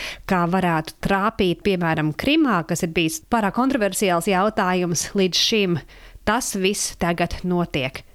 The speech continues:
prezidents Zelenskis var būt ārkārtīgi apmierināts. Arī, kas ir svarīgi šeit, pirmkārt, Vācija jau ļoti tagad sola daudz lielāku palīdzību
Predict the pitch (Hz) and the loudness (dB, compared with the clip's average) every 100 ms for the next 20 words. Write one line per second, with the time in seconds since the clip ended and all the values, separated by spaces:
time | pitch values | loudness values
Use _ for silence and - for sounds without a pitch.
0 | - 208 180 175 175 175 180 190 - 170 | -4 0 2 0 0 0 0 -2 -4 -2
1 | 170 156 143 165 160 202 202 - 226 - | -2 -2 -2 -2 -2 -2 -2 -2 -4 -2
2 | 190 165 151 139 135 143 - 214 220 - | -2 0 -2 -4 -8 -8 -2 0 0 -2
3 | 214 - 185 - 170 165 170 196 214 - | -4 -2 -2 -2 -2 -2 0 0 0 0
4 | 240 240 202 180 151 - 175 175 208 - | 0 0 -2 -2 -4 -2 -2 0 0 0
5 | 165 139 190 175 160 - 185 185 247 262 | -2 0 0 2 2 0 2 2 4 2
6 | 202 - 196 - - 175 165 160 - - | 0 -2 -4 -2 -4 -2 0 -2 -2 0
7 | 214 180 156 180 185 190 190 190 185 147 | 2 2 2 0 0 0 0 2 2 -2
8 | - - 190 226 214 180 180 175 | -4 -4 0 2 2 2 2 2